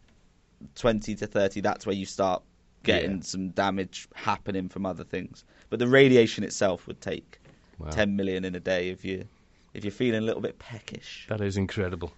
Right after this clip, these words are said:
Speaker 2: Now, I, f-, I was, uh, on bananas, I was doing a little bit of research,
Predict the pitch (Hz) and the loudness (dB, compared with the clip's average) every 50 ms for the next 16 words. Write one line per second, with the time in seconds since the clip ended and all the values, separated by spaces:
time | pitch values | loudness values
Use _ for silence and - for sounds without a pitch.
0 | - - 107 113 113 101 127 156 185 175 - 160 151 165 180 196 175 135 - - | -10 -4 -2 -2 0 2 2 2 0 0 0 0 0 2 2 2 0 -2 -4 -14
1 | - - - - - - 135 - - 123 - - 143 151 170 160 147 120 104 95 | -20 -20 -20 -14 -10 -10 -10 -10 -10 -10 -2 2 2 4 4 4 4 4 4 2
2 | 90 92 98 98 - 120 147 170 180 - - 165 135 120 117 101 95 92 110 101 | 2 0 -2 -2 0 0 0 0 2 2 4 4 4 4 4 2 -2 -2 -4 -4
3 | 92 92 90 90 85 - - - 87 85 95 - - - - | -2 -2 -4 -4 -6 -6 -6 -6 -6 -6 -6 -8 -10 -12 -12